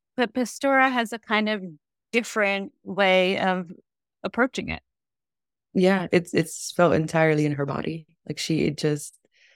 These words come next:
Speaker 2: this is one of the, the, the things of magic where it's not,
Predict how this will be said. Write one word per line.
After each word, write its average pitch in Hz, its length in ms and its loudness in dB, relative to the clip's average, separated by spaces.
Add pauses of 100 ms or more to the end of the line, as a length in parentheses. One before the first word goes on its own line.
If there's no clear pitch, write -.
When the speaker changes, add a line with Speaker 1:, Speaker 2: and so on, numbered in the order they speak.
(260)
Speaker 2:
this 165 160 2
is 160 200 0
one 160 120 6
of 147 120 6
the, 143 160 6 (220)
the, 147 420 0 (340)
the 160 140 2 (120)
things 160 300 2
of 151 180 0
magic 147 440 2
where 139 160 -2
it's - 200 -8
not, 143 440 -4